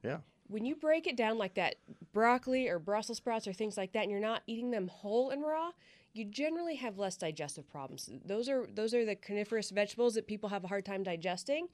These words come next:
Speaker 2: But I find if you break 'em down with a food processor and just grind 'em up a little bit, you're still getting all the benefits of the raw vegetables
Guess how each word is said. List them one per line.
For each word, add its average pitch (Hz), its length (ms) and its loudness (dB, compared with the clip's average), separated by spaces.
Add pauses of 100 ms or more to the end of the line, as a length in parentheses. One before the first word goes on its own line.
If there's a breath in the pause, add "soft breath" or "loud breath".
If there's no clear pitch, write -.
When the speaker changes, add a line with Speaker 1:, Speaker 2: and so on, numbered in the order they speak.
(600 soft breath)
Speaker 2:
But 202 200 4
I 254 140 6
find 254 480 4
if 190 120 -4
you 220 120 -4
break 240 260 2
'em 233 100 -4
down 220 200 2
with 202 120 -4
a 180 40 -6
food 403 280 0
processor 226 500 2
and 226 100 2
just 202 280 -6
grind 208 240 2
'em 202 80 -2
up 349 180 0
a 285 40 2
little 196 200 -2
bit, 160 320 4 (260 soft breath)
you're 196 100 -2
still 330 260 2
getting 294 220 2
all 233 120 4
the 220 60 0
benefits 220 460 0
of 185 60 -8
the 175 80 -6
raw 170 200 0
vegetables 269 680 -2